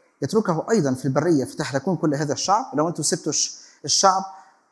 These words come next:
ويبقوا كده الأسباط الباقية تدخل وتحارب وتاخد الأرض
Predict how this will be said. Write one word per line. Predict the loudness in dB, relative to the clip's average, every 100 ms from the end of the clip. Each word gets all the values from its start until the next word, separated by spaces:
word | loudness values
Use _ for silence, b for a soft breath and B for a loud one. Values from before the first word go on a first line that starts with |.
| 2
ويبقوا | 2 2 0 2
كده | 4 4 4 0 -8 -4
الأسباط | -2 -2 -2 -2
الباقية | 0 0 0
تدخل | -4 -4 -2
وتحارب | -2 -4 -6 -4 0 0
وتاخد | -2 -4 -4 -6
الأرض | -2 -2 -2